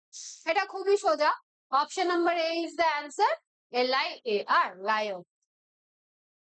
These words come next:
আজকের প্র্যাকটিস সেটের লাস্ট কোশ্চেন, a person who is hundred years old or more, এমন একটা মানুষ যার একশো বছর বয়স হয়ে গেছে বা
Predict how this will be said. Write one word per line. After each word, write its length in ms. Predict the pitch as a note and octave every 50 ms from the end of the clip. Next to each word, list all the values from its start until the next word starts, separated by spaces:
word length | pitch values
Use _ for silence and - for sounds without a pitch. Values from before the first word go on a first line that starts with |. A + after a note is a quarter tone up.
| - -
আজকের 360 | D4 D4 - - F#4+ F#4+ G4 F#4+ G4
প্র্যাকটিস 340 | G4 E4+ D#4+ E4 - F#4+ F4+ - G4+
সেটের 240 | F#4+ G4 G4 G4 G4 G4 F#4
লাস্ট 200 | F#4 G4 - - - G#4
কোশ্চেন, 420 | G4+ G#4 G4+ - G#4 A#4 C5+ D#5 E5+ - - _ _ _ _ _ - - F4+ E4 D#4+ C4 - - _ _ _ _ _ _ _ _ _ _ _ _ _ _ - - - A#3
a 20 | B3 - -
person 420 | E4+ F4 F#4+ A#4 - C5+ B4+ F#4+ F#4+ A#4 A4+ F4+
who 100 | F4 F#4 G4 G#4 G4 D#4+
is 100 | D#4+ F4 - - D#4+
hundred 320 | D4 D4+ D4+ F#4 G4+ F4+ F4 D#4
years 260 | C#4+ C#4 D4+ E4+ E4 - - - C#4+ E4
old 280 | E4+ C#4+ B3 C#4 E4 F4 - _ _ _ _ _ _ - C4 C#4
or 100 | D4+ E4+ F4+ E4+
more, 200 | D4+ A#3+ G3+ - - _ _ _ _ _ _ _ - - C4+
এমন 180 | C#4+ F4+ G#4+ A4+ A#4+ A#4+
একটা 180 | A#4+ - B4 B4+ B4 A#4
মানুষ 260 | G#4 F#4 E4+ E4+ F#4+ D#4+ C4+
যার 140 | F4 F4 F4 D#4+ D#4
একশো 200 | D#4 - - G4 F4 F#4+ G#4+
বছর 220 | A4 - A4 A4 F#4+ F4+
বয়স 200 | E4 E4+ G4 - G4+
হয়ে 140 | G#4 G4 F4
গেছে 180 | D4 C4 C4 E4 D#4 D4+
বা 60 | E4+